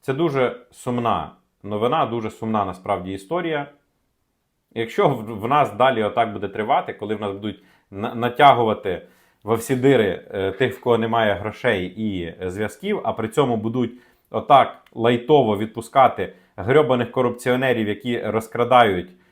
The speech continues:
е, майно народу України, то про яку справедливість і про яке там налагодження мобілізації взагалі можна говорити? Ну, камон, яке налагодження мобілізації і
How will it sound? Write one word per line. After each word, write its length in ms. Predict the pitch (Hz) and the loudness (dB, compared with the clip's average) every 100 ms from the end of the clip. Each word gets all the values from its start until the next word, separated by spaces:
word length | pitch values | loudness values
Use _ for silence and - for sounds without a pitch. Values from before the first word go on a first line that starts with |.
| _ | _
е, 560 | - 98 98 95 95 98 | -4 0 2 2 0 -2
майно 400 | 107 123 127 120 | 0 0 0 -2
народу 360 | 107 120 131 120 | 0 -2 -2 -4
України, 640 | 120 139 147 196 175 156 _ _ | -4 -4 -4 -4 -8 -10 _ _
то 380 | 139 156 156 143 | -2 2 2 0
про 180 | - 147 | 0 0
яку 200 | 226 214 | 0 -2
справедливість 720 | - 160 135 139 180 - - | 2 2 2 0 -2 -4 -8
і 60 | |
про 160 | 113 127 | -2 2
яке 220 | 123 170 | 2 2
там 180 | 165 123 | 0 0
налагодження 580 | 117 131 143 113 107 110 | 2 2 2 -2 -6 -8
мобілізації 680 | 104 104 101 120 135 113 95 | -6 -8 -4 -4 -4 -8 -10
взагалі 320 | 95 98 123 | -10 -10 -10
можна 240 | 110 95 | -12 -12
говорити? 480 | 90 90 85 80 82 _ _ _ _ _ _ | -10 -10 -10 -12 -18 _ _ _ _ _ _
Ну, 200 | 123 127 | -6 -4
камон, 400 | 131 156 147 92 76 - _ _ _ - | 0 0 2 0 -4 -18 _ _ _ -2
яке 400 | 127 - 170 147 | -2 2 2 2
налагодження 600 | 120 135 127 107 101 104 | 4 6 6 0 -4 -6
мобілізації 1120 | 107 104 101 101 135 160 - 90 85 - 110 | -4 -4 -2 0 -2 -2 -10 -12 -10 -8 -8
і 100 | 90 | -8